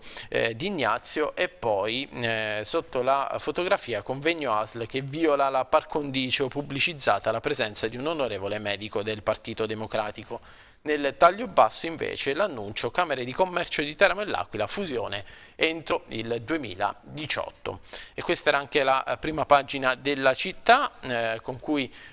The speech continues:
eh, lasciamo le, eh, prime pagine regionali, apriamo lo spazio dedicato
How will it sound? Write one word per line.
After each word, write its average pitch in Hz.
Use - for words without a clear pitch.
eh, 120
lasciamo 123
le, 139
eh, 117
prime 127
pagine 123
regionali, 165
apriamo 120
lo 117
spazio 113
dedicato 117